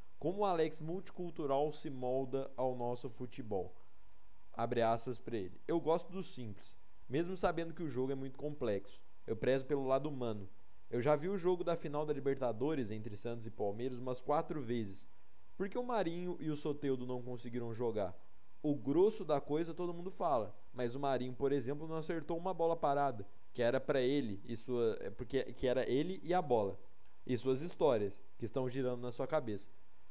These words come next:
Quando eu vou estar numa final de Libertadores de novo? Isso é o lado humano, é a história de cada um, é o que cada um carrega.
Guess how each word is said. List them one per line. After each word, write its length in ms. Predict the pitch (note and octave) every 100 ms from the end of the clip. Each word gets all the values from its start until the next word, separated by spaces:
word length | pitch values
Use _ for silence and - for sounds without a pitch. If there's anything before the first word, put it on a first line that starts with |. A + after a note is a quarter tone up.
| -
Quando 160 | C#3+
eu 60 | F3+
vou 160 | F3+ F3+
estar 200 | F3+ E3
numa 120 | D#3+
final 260 | D#3+ C#3+ C#3+
de 60 |
Libertadores 540 | C3+ C3 C#3 B2+ C3 A#2+
de 80 | B2
novo? 300 | A2+ G2+ - - - - - -
Isso 340 | B2+ D#3 F#3+ -
é 80 |
o 80 | C3
lado 200 | B2+ B2+
humano, 380 | A#2+ A2+ G#2 G2+ - - -
é 80 | B2
a 60 |
história 420 | B2+ - D3+ D#3+ D#3
de 80 |
cada 280 | C#3+ D3 C3
um, 180 | A#2 G#2 G2+ - -
é 80 | A#2
o 60 | A#2+
que 120 | E3
cada 240 | E3+ D3
um 100 | C#3+
carrega. 480 | C#3 C3 A2 F#2+ -